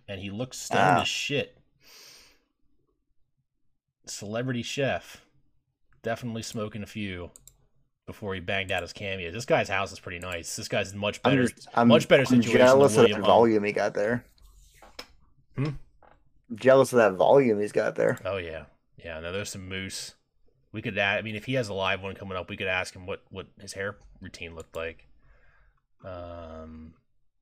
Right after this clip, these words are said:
Speaker 1: yeah, I don't know. I don't feel like any of these people, this is just a hippo.
Speaker 2: Is that
Speaker 1: Um,
Speaker 2: Fiona the hippo from
Speaker 1: yeah,
Speaker 2: the, uh,
Speaker 1: yeah, from
Speaker 2: Cleveland
Speaker 1: Cin-,
Speaker 2: Metropark Zoo?
Speaker 1: yeah, yep, yep, Cincinnati Zoo.
Speaker 2: Fiona the hippo, Cincinnati, that's right.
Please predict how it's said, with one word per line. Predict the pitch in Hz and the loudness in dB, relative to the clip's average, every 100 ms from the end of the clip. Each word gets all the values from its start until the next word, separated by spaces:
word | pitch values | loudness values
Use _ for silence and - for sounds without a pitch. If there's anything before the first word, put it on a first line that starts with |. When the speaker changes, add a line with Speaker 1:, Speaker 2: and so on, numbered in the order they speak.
| _ _ _ _ _ _ _ _ 92 | _ _ _ _ _ _ _ _ -16
Speaker 1:
yeah, | 92 87 87 | -12 -10 -8
I | 98 | -8
don't | 95 | -8
know. | 95 | -6
I | 98 | -4
don't | 107 101 | -6 -8
feel | 104 | -8
like | 95 - | -8 -8
any | 104 95 | -8 -8
of | 90 | -10
these | 90 | -12
people, | 104 95 92 92 | -12 -12 -14 -14
this | 104 151 | -10 -10
is | 107 | -8
just | 92 | -8
a | 90 | -10
hippo. | 95 107 92 87 - _ _ - - _ _ _ _ _ _ _ _ _ _ - | -10 -10 -10 -10 -12 _ _ -20 -20 _ _ _ _ _ _ _ _ _ _ -14
Speaker 2:
Is | |
that | 87 117 120 | -4 4 4
Speaker 1:
Um, | - | 6
Speaker 2:
Fiona | 113 104 123 | 6 8 8
the | 131 | 8
hippo | 135 127 143 147 | 6 6 6 6
from | 127 107 | 4 0
Speaker 1:
yeah, | 101 | 0
Speaker 2:
the, | 98 98 | 0 0
uh, | 98 98 | 2 2
Speaker 1:
yeah, | 101 | 0
from | - | 0
Speaker 2:
Cleveland | 120 107 110 | 0 2 2
Speaker 1:
Cin-, | 107 | 0
Speaker 2:
Metropark | 110 107 110 | 0 2 2
Zoo? | 104 113 131 | 2 2 0
Speaker 1:
yeah, | 135 110 | -2 -10
yep, | 104 101 - | -10 -10 -10
yep, | 104 | -14
Cincinnati | - 135 110 98 92 | -10 -10 -8 -8 -10
Zoo. | 85 87 | -12 2
Speaker 2:
Fiona | 131 123 139 143 | 6 8 8 8
the | 165 | 6
hippo, | 185 285 107 101 | 4 2 -2 -2
Cincinnati, | 123 110 110 98 | -4 0 2 2
that's | 104 104 | 2 -2
right. | - 50 | -4 -6